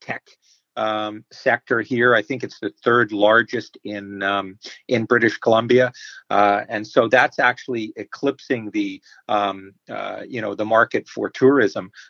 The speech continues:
uh, which, uh, uh, is kind of surprising to many people. Um, and our, our building sector is quite robust as o-, well. We have a,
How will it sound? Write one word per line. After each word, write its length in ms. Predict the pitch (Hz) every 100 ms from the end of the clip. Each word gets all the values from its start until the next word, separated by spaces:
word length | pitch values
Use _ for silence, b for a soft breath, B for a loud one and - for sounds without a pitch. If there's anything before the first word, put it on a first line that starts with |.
| -
uh, 220 | 104 98
which, 400 | 113 107 - -
uh, 220 | 104 98 - -
uh, 120 | 92 -
is 240 | 104 95
kind 220 | - 135
of 60 | 120
surprising 600 | - 107 113 107 110 110
to 120 | 92 104
many 220 | 98 92
people. 400 | - 98 104 - B B B -
Um, 340 | 117 117 123 - 151
and 260 | 139 135 - _ - - -
our, 340 | 143 139 123 -
our 180 | 127 113
building 440 | 143 180 190 113
sector 520 | - 120 107 - 104
is 120 | 104
quite 260 | - 123 107 -
robust 500 | 104 117 107 - 101
as 100 | 135
o-, 160 | 131 -
well. 380 | 127 139 101
We 140 | 101 117
have 180 | 123
a, 100 | 110